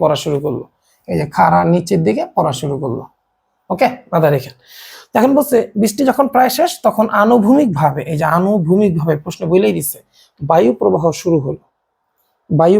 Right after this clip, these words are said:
প্রবাহ শুরু হয়ে গেছে। এদিকে যাবেন, এদিকে যাবেন, এটা জানি না, দেখবো, একটু পরে দেখবো, পোস্টে এটি বলে দিবে সবকিছু। এখন বলছে শুরুতে বাস চালক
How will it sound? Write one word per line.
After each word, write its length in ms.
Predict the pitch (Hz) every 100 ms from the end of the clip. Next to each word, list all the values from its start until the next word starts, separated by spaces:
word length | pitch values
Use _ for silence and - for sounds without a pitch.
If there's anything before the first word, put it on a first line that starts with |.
| 202
প্রবাহ 220 | 185 202 302 -
শুরু 160 | 185 160
হয়ে 140 | 147 147
গেছে। 240 | 156 - - _ _ _ _ _ - - 202
এদিকে 260 | 185 220 233
যাবেন, 180 | 240 240 226
এদিকে 220 | 220 240
যাবেন, 180 | 254 339 -
এটা 120 | 156 165
জানি 140 | 156 143
না, 60 | 147 190
দেখবো, 200 | 147 - - -
একটু 120 | 170 180
পরে 120 | 160 156
দেখবো, 200 | 156 165 -
পোস্টে 220 | 226 - 220
এটি 120 | - - 175
বলে 140 | 175 156
দিবে 140 | 147 -
সবকিছু। 300 | - - 147 - _ _ _ - - - - -
এখন 120 | 233 269
বলছে 200 | 285 208 185
শুরুতে 360 | - 277 302 208 165 165
বাস 160 | 208 -
চালক 240 | - 262